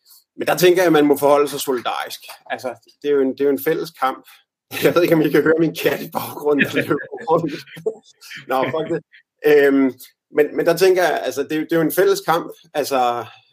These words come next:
øh, vi bliver jo simpelthen nødt til at gøre noget ved den her klimakrise, og jeg, og jeg, altså, jeg kunne rigtig godt tænke mig, at arbejderbevægelsen kom,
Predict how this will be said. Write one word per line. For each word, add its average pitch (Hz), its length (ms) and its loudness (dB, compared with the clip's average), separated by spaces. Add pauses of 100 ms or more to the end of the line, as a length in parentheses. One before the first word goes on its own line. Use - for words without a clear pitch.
(120)
øh, 127 420 -2
vi 131 60 -8
bliver 127 180 0
jo 120 60 -2
simpelthen 147 320 2
nødt 165 220 2
til 147 80 -2
at 127 80 -4
gøre 120 140 -4
noget 120 180 -2
ved 127 60 -4
den 117 160 -8
her 120 180 -8
klimakrise, 123 680 -6
og 101 100 -6
jeg, - 80 -4
og 101 160 -10
jeg, 110 160 -6 (260)
altså, - 160 -14
jeg 151 200 2
kunne 160 180 0 (100)
rigtig 151 200 0
godt 127 180 0
tænke 127 160 -2
mig, 123 180 -2
at 107 180 -12
arbejderbevægelsen 113 680 -4
kom, - 120 -20